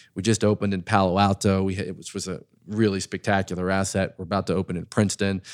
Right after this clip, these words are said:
Um, and these towns are so rich with stories. Um, and we do that even when we're applying it to other brands or other product. You know, we try to, you know, live in the future and create what's missing and try to tell that narrative in, in each one.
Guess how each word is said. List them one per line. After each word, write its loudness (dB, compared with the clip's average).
Um, 2
and 4
these 4
towns 6
are 4
so 12
rich 6
with -2
stories. 2
Um, 2
and 6
we 10
do 8
that 8
even 4
when 2
we're 2
applying 2
it -2
to -2
other 2
brands -2
or -2
other -4
product. 2
You -2
know, 0
we 0
try 10
to, 8
you 2
know, -2
live 8
in 0
the -2
future 0
and 0
create 2
what's -4
missing 2
and -4
try 4
to 0
tell 2
that -4
narrative 0
in, -6
in -8
each -6
one. -6